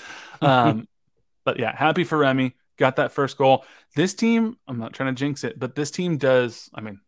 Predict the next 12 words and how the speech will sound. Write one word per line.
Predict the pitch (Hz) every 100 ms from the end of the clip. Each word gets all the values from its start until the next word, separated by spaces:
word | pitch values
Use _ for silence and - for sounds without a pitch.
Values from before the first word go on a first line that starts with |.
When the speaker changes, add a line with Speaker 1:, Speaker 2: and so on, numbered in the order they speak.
| _ _
Speaker 2:
it's | -
just | -
stating | - 113 104
the | 104
obvious, | 113 104 101 - _ _ _
so | - - 147
much | 180 170
better | - 120 143
when | 143 120
they | 110
score | - 131
first. | 110 113 120 151 -